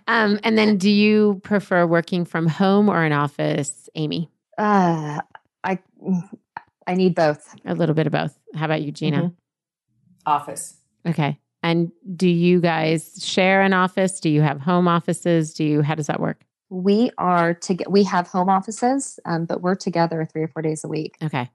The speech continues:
Speaker 2: Um, wherever our
Speaker 1: Wherever that is.
Speaker 2: schedules take us. Yep.
Speaker 1: Okay. And then do you, I think I know the answer. Um, do you prefer working alone or with a team, Gina?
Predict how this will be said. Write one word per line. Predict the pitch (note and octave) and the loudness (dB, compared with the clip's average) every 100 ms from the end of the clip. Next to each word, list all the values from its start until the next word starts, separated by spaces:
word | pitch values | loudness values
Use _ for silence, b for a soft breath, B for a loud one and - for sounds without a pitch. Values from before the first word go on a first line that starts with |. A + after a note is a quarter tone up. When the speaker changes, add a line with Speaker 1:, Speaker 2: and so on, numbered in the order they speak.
| - | -8
Speaker 2:
Um, | D#3+ D#3+ F3+ - _ | -6 -4 -6 -10 _
wherever | - E3 D#3+ - D3+ D#3 D#3 D3+ - _ F3 | -8 -4 -2 0 -2 0 -2 -4 -8 _ -8
our | D#3 | -2
Speaker 1:
Wherever | D#3 D#3 D#3+ | 0 0 0
that | D3+ | -2
is. | D#3 - | -2 -2
Speaker 2:
schedules | E3+ D#3+ D#3+ D#3 - | -4 -2 -2 -4 -2
take | D#3 F3 | -4 -4
us. | E3+ - | -8 -8
Yep. | E3+ D#3+ | -6 -6
Speaker 1:
Okay. | D3 D3+ D3 B B B B | -8 -10 -12 B B B B
And | G3+ G3 | -2 2
then | F#3+ G3 | 2 0
do | F3+ | 0
you, | F#3 F#3+ F#3+ | 2 4 4
I | - | 2
think | F3 D#3+ | 0 -2
I | D3 | 0
know | D3 C#3+ | 0 0
the | C#3 | 0
answer. | C#3+ C#3+ D#3 D3 D3+ - | 0 -2 -4 -4 -6 -6
Um, | D#3+ D3+ - - - - E3+ | -4 -4 -6 -10 -14 -10 -2
do | |
you | E3+ E3 | -2 0
prefer | E3 - E3 | -2 0 2
working | E3+ D#3+ F3 | 2 0 -2
alone | E3+ E3 D#3+ D#3+ F3 | 0 2 2 2 2
or | E3 D#3 | 4 4
with | D3+ | 2
a | D#3 | 0
team, | - E3 D3+ D3 D3 | -4 -2 -2 -2 -4
Gina? | D3+ D3 C#3+ | -4 -2 -4